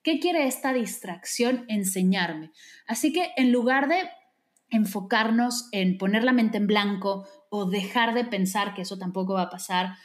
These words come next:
apagar la mente, cosa que tampoco va a pasar, porque si apagamos la mente estamos en serios problemas. Imagínate, se apaga el corazón, se apagan los pulmones, se apaga todo lo demás. Es realmente enfocarnos en observar qué sucede, darnos permiso de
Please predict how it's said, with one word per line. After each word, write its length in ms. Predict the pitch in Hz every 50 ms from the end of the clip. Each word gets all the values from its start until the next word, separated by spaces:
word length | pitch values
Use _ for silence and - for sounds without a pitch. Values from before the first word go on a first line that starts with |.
| - - _ _
apagar 460 | 247 240 240 247 240 247 262 269 269
la 160 | 269 269 262
mente, 580 | 247 262 262 269 269 269 262 262 247 262 254 262
cosa 200 | - 196 196 196
que 80 | 190 185
tampoco 380 | 190 170 160 160 190 190 214
va 80 | 208 202
a 60 | 196
pasar, 340 | 196 196 190 - 233 240 240 240 - - - - _ _
porque 200 | _ 202 190 -
si 80 | - 214
apagamos 400 | 185 196 208 220 233 262 269 254
la 100 | 240 220
mente 220 | 220 226 220 220
estamos 300 | - - 220 214 208 196
en 120 | 190 185
serios 440 | 185 - - 240 233 233 240 240 233 233
problemas. 800 | - 196 185 175 180 208 220 226 220 214 180 196 285 285 - - _ - - - - _ _ _
Imagínate, 420 | 233 226 - - 247 262 254 254
se 100 | 226 -
apaga 220 | 208 190 202 196 196
el 80 | 185
corazón, 520 | 185 175 139 - - - 262 254 254 262 262
se 100 | - 208
apagan 280 | 180 - 180 190 220 233
los 140 | 240 - -
pulmones, 480 | - 277 240 254 262 254 269 226 233
se 60 | -
apaga 300 | 196 190 190 202 214 214
todo 140 | 214 226 220
lo 160 | 220 220 202
demás. 320 | 202 202 202 226 220 233 277 - - - - - - - - _ _ _ _
Es 260 | - 302 294 - - - -
realmente 580 | 269 269 294 285 294 311 302 302 285 277 294 302
enfocarnos 680 | 285 277 - 233 220 - 226 220 226 233 247 247 -
en 220 | 240 208 214 - _
observar 960 | _ 214 208 185 190 - - - - 214 202 202 202 190 226 220 226 226 226 -
qué 140 | - 262 262
sucede, 640 | - - 294 262 - - 285 254 226 190 190 - _ _
darnos 380 | 208 240 262 269 294 320 311 311 -
permiso 480 | 240 220 214 226 233 233 240 254 254
de 240 | 247 233 202 165 -